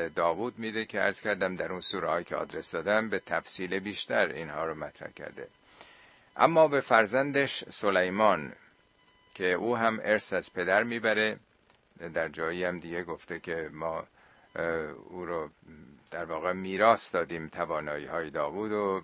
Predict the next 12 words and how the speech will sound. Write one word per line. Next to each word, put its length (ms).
به 100
سلیمان، 760
و 40
ورثناه 680
سلیمان. 540
«ولسلیمان 1120
الریح 840
غدوها 880
شهر 520
و 440
رواحها 1200
شهر.» 420